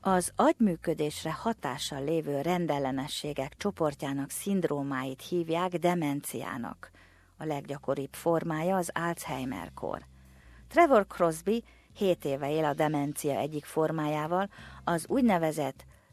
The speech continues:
Lewy body korral. Emlékezete napról napra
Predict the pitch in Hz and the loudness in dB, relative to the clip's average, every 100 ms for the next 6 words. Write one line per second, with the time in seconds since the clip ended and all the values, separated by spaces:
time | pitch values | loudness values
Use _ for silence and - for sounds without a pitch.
0 | - 208 269 202 151 117 107 - - - | 0 4 6 4 4 0 -2 -8 -10 -4
1 | 123 - 107 80 - - 220 196 180 175 | -4 -4 -8 -8 -4 4 6 8 6 2
2 | 170 - 160 190 202 - 147 147 143 - | 0 0 2 6 4 4 -2 0 -2 -4
3 | 131 | -6